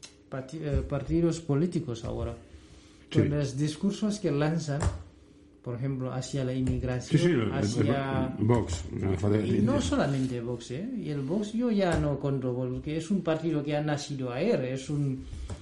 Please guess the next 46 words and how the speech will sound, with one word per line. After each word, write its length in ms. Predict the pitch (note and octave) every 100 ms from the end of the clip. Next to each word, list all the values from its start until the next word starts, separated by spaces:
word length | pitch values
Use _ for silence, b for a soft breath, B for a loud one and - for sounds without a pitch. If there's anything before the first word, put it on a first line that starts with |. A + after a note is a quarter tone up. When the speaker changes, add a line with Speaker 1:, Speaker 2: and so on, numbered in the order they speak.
| -
Speaker 2:
Bueno, 220 | C3+ A#2+
esa 280 | - A#2+ A#2
Speaker 1:
yo 120 | A2+ -
Speaker 2:
Plataforma 500 | G#2+ G#2 B2 B2 A2+
para 140 | G#2+
Cataluña, 420 | G#2 G#2+ B2 C3+
que 80 | C3
también 180 | G2+ G2
es 40 |
un 40 | G2+
partido 300 | G2 G2+ G2+
de 80 | F#2
Speaker 1:
Sí, 240 | - F3+
Speaker 2:
correr. 300 | A2 A#2 A#2+ -
Speaker 1:
pero 260 | F3+ E3+ D#3
Speaker 2:
Bueno, 60 | E3
Speaker 1:
en 100 | F3+
Speaker 2:
hay 60 | -
Speaker 1:
toda 240 | C#4 E4+ F#3+
la 60 | D#3
sociedad 560 | - C3 C#3 C3+ C3
tiene 240 | C3+ C3 A#2+
problemas. 380 | A#2+ A#2 A2+
El, 200 | C#3 C#3+ D3
el 100 | C#3
racismo 460 | C#3 C#3+ C3+ B2
Speaker 2:
Pero, 160 | A#2 G#2+
pero, 160 | G2+ F#2
Sana, 340 | G#2+ A2 A#2+ G#2+
esto 240 | F#2+ -
está 160 | G#2+ B2
inventado, 520 | G#2 E2 F#2+ G#2 D#2
¿eh? 140 | F2+ B2
Speaker 1:
Sí. 180 | - C4+
Speaker 2:
Antes 220 | D#3+ D#3
eran 180 | A#2+ G#2+
los 80 |
judíos, 480 | - F#2 G#2 G#2+ - - - -
ahora 180 | F2 F2+
son 160 | A#2
los 100 | G2
Speaker 1:
Sí, 60 | G2
Speaker 2:
inmigrantes. 520 | F#2+ G#2 A2 F2+ - - E3
Speaker 1:
pero 220 | F3+ F#3
Speaker 2:
Mm. 180 | D#3+ -
Speaker 1:
con, 280 | A3 A#3+